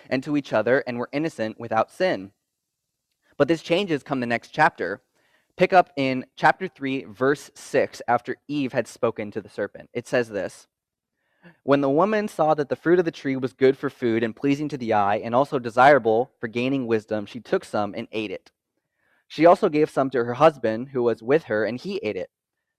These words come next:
Then the eyes of both of them were opened, and they realized they were naked. So they sewed fig leaves together and made coverings for themselves.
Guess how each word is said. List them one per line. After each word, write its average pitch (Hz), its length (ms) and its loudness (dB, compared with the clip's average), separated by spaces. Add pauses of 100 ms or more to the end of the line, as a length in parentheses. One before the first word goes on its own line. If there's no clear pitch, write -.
Then 160 200 4
the 165 140 -2
eyes 139 320 4
of 131 140 -8
both 135 160 2
of 131 100 -12
them 117 160 -2
were 117 140 -4
opened, 117 380 0
and 113 100 -8
they 104 80 -6
realized 131 560 4 (160)
they 117 160 -2
were 117 140 -4
naked. 104 520 -10 (480)
So 135 120 -4
they 131 100 2
sewed 135 400 2
fig 165 180 -2
leaves 147 280 0
together 113 520 0 (360)
and 123 120 -2
made 127 160 0
coverings 143 460 2
for - 100 -8
themselves. 107 760 0